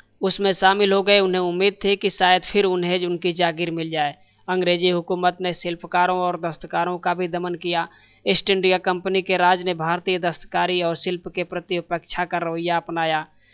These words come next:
जो थोड़ी बहुत छूट थी भी, वह इसलिए कि भारतीय दस्तकार वही बनाए जो अंग्रेज चाहते हैं।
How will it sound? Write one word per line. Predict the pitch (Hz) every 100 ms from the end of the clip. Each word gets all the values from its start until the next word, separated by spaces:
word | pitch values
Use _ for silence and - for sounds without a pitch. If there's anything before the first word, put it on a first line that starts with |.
| _ _ _
जो | 175 202
थोड़ी | 190 180 190
बहुत | 190 185 180 185
छूट | - 190 175
थी | - 196 196 202 - _ _ _ _ _ _ _ -
भी, | 180 196 - 190
वह | 208 208
इसलिए | 208 - 185 185
कि | 180
भारतीय | 165 170 175 185 180 180 _ - _ _ -
दस्तकार | 180 190 - - 185 180 185 - -
वही | 180 190
बनाए | 180 175 180 180
जो | 185 180
अंग्रेज | 175 180 175
चाहते | 175 165 160 170
हैं। | 156 147